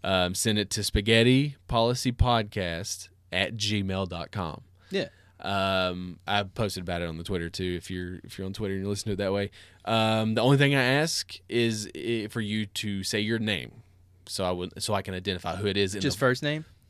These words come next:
Speaker 1: Well, I, it, it's fine. I don't care if you say your first and last name. I just need it so I can identify it in the files, and so
Speaker 2: Oh, gotcha. Okay.
Speaker 1: and so, and also to prove that it's a, a person and not, it's not just like, "Hey, some random guy on
Speaker 2: Oh,
Speaker 1: the street,"
Speaker 2: or, or
Speaker 1: kinda thing.
Speaker 2: just have me record a bunch of voices.
Speaker 1: <laughs>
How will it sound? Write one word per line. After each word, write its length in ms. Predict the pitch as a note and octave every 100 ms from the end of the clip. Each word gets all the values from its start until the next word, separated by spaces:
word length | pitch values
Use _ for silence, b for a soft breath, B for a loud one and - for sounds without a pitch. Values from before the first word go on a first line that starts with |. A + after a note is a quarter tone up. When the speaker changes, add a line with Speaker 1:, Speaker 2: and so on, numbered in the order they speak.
| - -
Speaker 1:
Well, 120 | F#3
I, 140 | F3+
it, 280 | F3 F#3 D#3+
it's 140 | D3 -
fine. 320 | G#2+ G#2+ G2+
I 60 |
don't 120 | A#2+ A2+
care 140 | G#2+
if 80 | G#2
you 80 | G#2
say 140 | G#2+
your 60 | F#2+
first 200 | G#2+ G2+
and 40 |
last 100 | G2+
name. 80 | G2+
I 80 | A#2
just 160 | B2 B2
need 220 | A#2 G#2+
it 160 | E2+
so 100 | - G#2+
I 40 |
can 140 | G#2
identify 400 | G2+ G#2 F#2+ G2
it 40 | E2+
in 60 |
the 80 | F2
files, 640 | - G2+ F#2+ F2 E2+ - -
and 180 | F2 F2
so 240 | - F2+ G#2
Speaker 2:
Oh, 220 | A#2+ G#2+
gotcha. 320 | G2 F#2 -
Okay. 180 | F#2+ G2
Speaker 1:
and 80 | G2+
so, 120 | -
and 140 | A#2
also 320 | A#2+ C3 B2+ A2+
to 80 |
prove 260 | G2 B2 G#2+
that 120 | G#2+
it's 180 | G2 - - _ -
a, 80 | - G2+
a 60 |
person 500 | - G2 F#2 E2+ E2+
and 120 | E2
not, 160 | F#2+ F#2
it's 220 | F2 -
not 240 | G2+ F2 F2
just 260 | G2 -
like, 300 | E2+ F2+ - b b b b
"Hey, 320 | b C3+ A#2+ - - -
some 200 | D3+ C#3+
random 220 | C#3+ C#3
guy 80 | C#3+
on 80 | C#3+
Speaker 2:
Oh, 20 |
Speaker 1:
the 60 | C3+
street," 220 | - C3
Speaker 2:
or, 80 | -
or 80 | C#3+
Speaker 1:
kinda 160 | C#3+ B2+
thing. 80 |
Speaker 2:
just 120 | D#3+ D#3
have 140 | C#3
me 120 | C#3+
record 300 | C#3 C3 C3
a 40 | B2+
bunch 180 | B2
of 80 | C3
voices. 400 | A2+ B2+ C3+ D3+
Speaker 1:
<laughs> 120 | C#3+